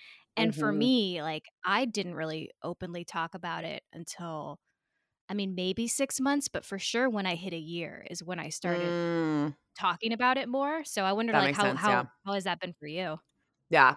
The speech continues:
Speaker 2: I would, uh, like, I think my just, my journey is pretty similar. Like, six months in, I was like, "I don't know how to talk about this." <laughs> And then a year in, I was able to, like, really process and, like, share kind of what I was going through.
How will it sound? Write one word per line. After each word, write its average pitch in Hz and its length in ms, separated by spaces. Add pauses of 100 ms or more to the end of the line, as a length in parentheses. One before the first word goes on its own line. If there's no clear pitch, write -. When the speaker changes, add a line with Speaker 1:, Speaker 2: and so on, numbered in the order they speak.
(100)
Speaker 2:
I 151 100
would, 165 100
uh, 180 160
like, 165 280
I 156 120
think 156 180
my 165 140
just, - 340
my 147 160
journey 143 240
is 143 100
pretty 143 160
similar. 131 360
Like, 131 180
six - 260
months 147 200
in, 131 160
I 131 80
was 127 100
like, 127 220
"I 127 80
don't 123 80
know 139 120
how 151 80
to 165 100
talk 123 180
about 113 160
this." 123 200 (280)
<laughs> 214 100 (680)
And 185 140
then 180 100
a 180 80
year 190 360
in, 160 220
I 147 80
was 151 160
able 147 200
to, 147 100
like, 139 440 (240)
really 151 480
process 135 720
and, 123 140
like, 123 340 (260)
share 131 800
kind 135 180
of 127 80
what 127 240
I 127 80
was 131 160
going 131 260
through. 220 380